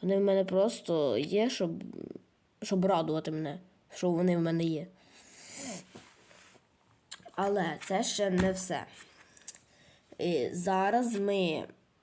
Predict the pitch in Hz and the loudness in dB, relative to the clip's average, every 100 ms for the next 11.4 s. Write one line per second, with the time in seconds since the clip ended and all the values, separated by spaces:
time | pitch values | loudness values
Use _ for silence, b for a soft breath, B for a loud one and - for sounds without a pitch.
0 | _ _ - - 175 196 196 247 233 196 | _ _ -12 -6 -2 -2 -2 0 0 0
1 | 185 - 190 180 196 190 - 180 185 180 | -2 -2 2 2 0 -4 -4 -2 -2 0
2 | 202 240 277 - 135 - _ _ _ _ | 0 0 -2 -6 -8 -10 _ _ _ _
3 | _ b b b b b _ - 180 208 | _ b b b b b _ -10 -4 -2
4 | 185 185 185 196 196 175 165 175 - - | -2 0 0 2 2 2 0 -2 -4 -2
5 | 170 185 185 185 175 147 165 180 - 180 | 0 0 0 0 2 0 -2 -2 -2 -2
6 | 208 240 226 180 - 175 180 180 170 B | -2 -2 -4 -4 -4 -6 -6 -6 -8 B
7 | B B 185 202 208 208 208 208 - 185 | B B -2 0 2 2 2 2 0 0
8 | 175 175 156 - - 135 185 - B B | 0 0 -2 -4 -6 -6 -10 -16 B B
9 | B B B B B B B _ _ _ | B B B B B B B _ _ _
10 | _ _ _ _ - - - - 220 208 | _ _ _ _ -12 -12 -12 -2 2 2
11 | - - 165 165 | 0 0 0 -2